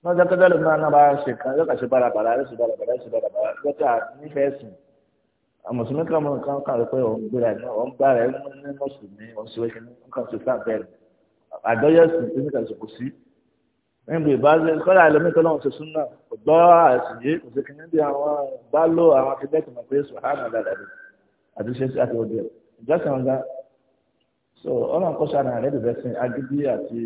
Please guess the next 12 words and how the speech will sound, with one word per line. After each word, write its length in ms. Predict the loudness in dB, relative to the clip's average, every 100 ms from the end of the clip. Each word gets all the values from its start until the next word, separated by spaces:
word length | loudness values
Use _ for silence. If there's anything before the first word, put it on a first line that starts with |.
| -4 -4 -4 -8
ìdáyè, 380 | -4 0 0 -2
ìdáyè 340 | -6 -6 -4 -6 -8
àbí 240 | -12 -10 -6 -6
kíní. 260 | -8 -20 -20 _ _ _ -12
Wọ́n 60 | -6
máa 120 | -4
sọ̀rọ̀ 220 | -2 0
láwọn 220 | 2 0 -2
kan 120 | 0
kálukú 260 | -2 -2 -8
máa 120 | -8
túká 300 | -4 4